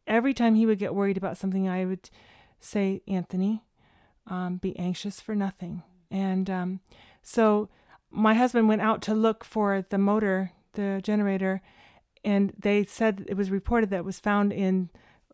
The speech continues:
along the riverbank somewhere in some bushes and stuff. And we, I was really kind of fretting about it because I was afraid that, um, maybe the man would take him off. There was a man that said he found it, but we thought maybe rob my da-,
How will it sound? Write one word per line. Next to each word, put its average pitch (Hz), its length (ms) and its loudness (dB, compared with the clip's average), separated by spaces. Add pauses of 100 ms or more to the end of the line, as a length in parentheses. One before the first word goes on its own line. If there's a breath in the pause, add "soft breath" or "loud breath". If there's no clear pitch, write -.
along 202 320 2
the 196 80 0
riverbank 190 640 -2
somewhere 190 360 -2 (200)
in 190 180 0
some 190 200 -4
bushes 196 400 -6
and 185 200 -2
stuff. - 340 -8 (440 loud breath)
And 208 180 2
we, 247 220 6
I 214 120 2
was 220 180 2
really 214 220 2
kind 208 280 -2
of 190 240 -4 (160)
fretting 240 440 4
about 190 260 2
it 185 80 -4
because 202 360 -4
I 196 60 -2
was 196 160 -6
afraid 202 400 -4
that, 190 180 -6 (480 soft breath)
um, 190 240 0
maybe 196 240 4
the 196 80 4
man 196 220 4
would 196 140 0
take 202 220 -4
him 202 160 0
off. 190 400 0 (360 soft breath)
There 202 80 -8
was 196 120 -4
a 196 40 0
man 190 160 4
that 190 80 -2
said 196 160 -4
he 196 80 -2
found 226 340 2
it, 220 120 -2
but 202 300 -6
we 202 120 -2
thought 190 240 -6
maybe 190 320 0 (160)
rob 196 300 0
my 190 160 0
da-, 185 160 -4